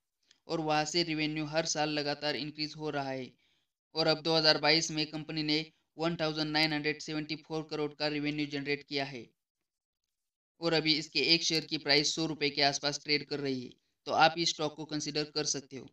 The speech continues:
दोस्तों, हमने हमारे सेकंड स्टॉक का नाम आपको बताया नहीं था,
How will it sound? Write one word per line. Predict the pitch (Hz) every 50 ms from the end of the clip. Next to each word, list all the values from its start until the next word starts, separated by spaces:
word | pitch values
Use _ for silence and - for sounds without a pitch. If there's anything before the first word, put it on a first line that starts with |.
| -
दोस्तों, | 160 165 160 - 185 175 165
हमने | 165 160 165 170 165
हमारे | 160 151 151 156 156 151
सेकंड | - - 151 - 165 160
स्टॉक | 156 - 147 147 143 147
का | 147
नाम | 143 143 143 139 117
आपको | 131 135 135 - 143
बताया | 135 143 139 139 139 139
नहीं | 143 139 139 135
था, | 135 123 117